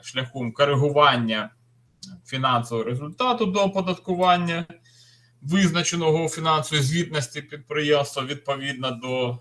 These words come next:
національних стандартів бухгалтерського обліку, е, на різниці, які визначені відповідними положеннями Податкового кодексу України.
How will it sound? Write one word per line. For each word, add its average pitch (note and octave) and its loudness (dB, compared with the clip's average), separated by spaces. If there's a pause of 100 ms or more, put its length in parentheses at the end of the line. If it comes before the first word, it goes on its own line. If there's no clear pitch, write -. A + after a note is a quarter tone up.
національних A#2+ -2 (140)
стандартів A#2+ -2
бухгалтерського A#2+ -2
обліку, F#3+ -4 (440)
е, A#2+ -12 (340)
на A3 -2
різниці, D#3+ 0
які D3 -8 (540)
визначені E3+ 2
відповідними C3 -4
положеннями D3 -2
Податкового A#2 -4
кодексу B2 -8
України. G#2+ -12